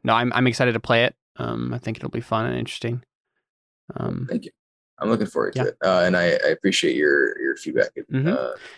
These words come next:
Speaker 1: Yeah, it's
Speaker 2: a
Speaker 1: definitely in
Speaker 2: lot.
Speaker 1: its, in its final form here, at least a final
Speaker 2: I think so, too.
Speaker 1: playtest form.
Speaker 2: Yeah, yeah,
Speaker 1: Um,
Speaker 2: definitely. Yeah, I think I'm, I'm coming up on it. I think because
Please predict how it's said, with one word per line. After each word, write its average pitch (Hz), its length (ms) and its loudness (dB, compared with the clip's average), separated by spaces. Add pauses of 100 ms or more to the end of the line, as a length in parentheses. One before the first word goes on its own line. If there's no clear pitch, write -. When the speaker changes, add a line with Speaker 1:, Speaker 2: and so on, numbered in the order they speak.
Speaker 1:
Yeah, 113 120 0
it's - 100 -2
Speaker 2:
a 151 60 4
Speaker 1:
definitely 143 200 2
in 131 60 2
Speaker 2:
lot. 117 100 0
Speaker 1:
its, - 320 -10
in 120 80 0
its 113 160 -4
final 113 320 2
form 107 360 -2
here, 98 440 -2
at 92 120 -4
least - 340 -8 (100)
a 85 220 -6
final 107 460 0
Speaker 2:
I - 20 0
think 127 100 -4
so, - 140 -10
too. 113 60 2 (180)
Speaker 1:
playtest - 260 -4
form. 101 400 -2 (560)
Speaker 2:
Yeah, 110 180 4 (140)
yeah, 78 120 4
Speaker 1:
Um, 110 100 -6
Speaker 2:
definitely. 64 340 -4 (1200)
Yeah, 98 80 4
I 95 60 4
think 127 180 2
I'm, 107 260 4
I'm 98 120 -2
coming 123 240 2
up 98 200 0
on 82 200 4
it. 76 100 2
I 71 60 2
think 69 300 -4 (120)
because - 840 0